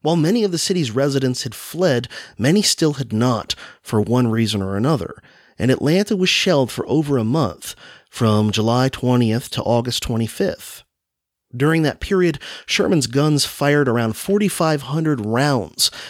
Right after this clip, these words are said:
of cannon fire into the city, and lots of the buildings of the city, including some private homes,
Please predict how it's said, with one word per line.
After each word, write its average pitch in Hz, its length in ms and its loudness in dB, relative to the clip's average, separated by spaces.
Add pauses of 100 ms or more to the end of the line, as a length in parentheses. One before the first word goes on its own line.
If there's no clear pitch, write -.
(140)
of 113 300 2
cannon 135 360 2
fire 113 320 0
into 117 200 -2
the 107 100 -4
city, - 540 -4 (400)
and 101 280 2
lots 120 380 2
of 127 80 -2
the 120 60 -2
buildings 170 400 2
of 110 120 -2
the 107 80 -2
city, 101 380 0
including 147 480 0
some 110 160 -4
private 110 360 -4
homes, 190 520 0